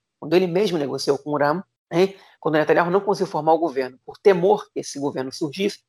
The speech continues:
de alguma maneira, eles tive-, eles tentaram, de qualquer maneira, implodir essas negociações, principalmente apelando, é, pra, pra base do Yamina, que é o partido do Naftali Bennett,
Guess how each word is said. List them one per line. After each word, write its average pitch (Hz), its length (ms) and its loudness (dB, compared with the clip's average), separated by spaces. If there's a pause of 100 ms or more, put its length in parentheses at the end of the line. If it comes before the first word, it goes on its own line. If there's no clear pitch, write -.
(140)
de 151 60 -2
alguma 147 200 2
maneira, 165 520 0 (200)
eles 160 220 -4
tive-, 185 140 0
eles - 480 -2
tentaram, 160 420 2
de 170 80 -4
qualquer 170 200 -6
maneira, 175 260 -2
implodir 196 720 -4 (260)
essas 147 220 -6
negociações, 165 760 -2 (140)
principalmente 202 500 -2
apelando, 185 720 2 (240)
é, 139 420 0 (120)
pra, 143 380 4
pra 143 180 0
base 156 300 2
do 160 280 -6
Yamina, 175 460 -2
que - 80 -6
é - 20 -4
o - 40 -4
partido - 260 -12
do 123 80 -20
Naftali 156 340 -2
Bennett, 220 300 -8